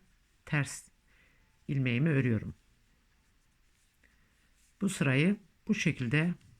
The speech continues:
ters olarak örelim. Bütün ilmeklerimizi modelimizin kıvrılmaması için. Bu bir teknik sevgili hanımlar. Faydasını göreceksiniz.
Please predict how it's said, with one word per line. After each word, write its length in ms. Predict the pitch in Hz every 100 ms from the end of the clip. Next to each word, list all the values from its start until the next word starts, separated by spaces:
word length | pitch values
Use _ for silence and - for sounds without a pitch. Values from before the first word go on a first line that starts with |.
| _ _ - _ _ _ _ _
ters 340 | - 185 180 -
olarak 440 | 147 139 123 -
örelim. 560 | 127 127 113 139 190 - _ _ _ _ _ _ _ _ _ _ _ _ _ _ _ _ _ _ -
Bütün 240 | 151 160
ilmeklerimizi 1040 | 113 135 127 120 127 120 117 104 143 202 202 - _ _ _ _ _ _ _ _ _ _ _ _ _ -
modelimizin 680 | 170 151 151 139 131 117 170
kıvrılmaması 800 | - 160 147 151 139 131 123 -
için. 380 | 135 - 117 - _ _ _ _ _ _ -
Bu 260 | 175 175
bir 360 | 190 180 - -
teknik 500 | - 180 185 180 -
sevgili 480 | - - 147 135 139
hanımlar. 540 | 139 139 139 143 147 - _ _ _ _ _ _ _ _ _ _ _ _ _ _ _ _ _
Faydasını 500 | - 180 151 147 165
göreceksiniz. 880 | 165 160 143 175 - 139 156 - -